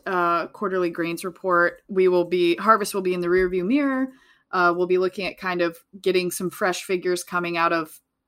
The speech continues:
the, that twenty twenty-one, um, you know, kind of completed harvest. Uh, yeah, what are you gonna be looking at between now and then? What might change? Are you expecting these figures to be pretty close to what we will see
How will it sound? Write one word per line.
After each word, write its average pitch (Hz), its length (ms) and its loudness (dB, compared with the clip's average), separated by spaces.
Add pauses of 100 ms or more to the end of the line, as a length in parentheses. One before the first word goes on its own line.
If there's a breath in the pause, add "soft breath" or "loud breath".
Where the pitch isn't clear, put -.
the, 175 240 0 (100)
that 165 240 -2
twenty 175 240 -6
twenty-one, 165 800 -6
um, 160 460 -4 (640)
you 185 120 -6
know, 156 140 -2 (180)
kind 240 140 -4
of 226 80 -8
completed 175 400 -2
harvest. 170 640 -2 (500 soft breath)
Uh, 170 540 4 (460)
yeah, 262 320 8
what 233 120 2
are 277 60 4
you 285 100 6
gonna 269 140 2
be 269 100 0
looking 240 380 0
at 226 280 2 (220)
between 233 320 -2
now 208 220 4
and 208 100 -2
then? 196 220 -2
What 190 180 2
might 190 180 0
change? 190 320 -6
Are 202 60 0
you 185 160 4
expecting 196 400 -4
these 185 180 -4
figures 185 380 -4
to 190 80 -4
be 180 160 0
pretty 220 340 -4
close 240 680 0
to 294 200 -2
what 254 220 2
we 240 140 -4
will 240 180 -2
see 240 640 -4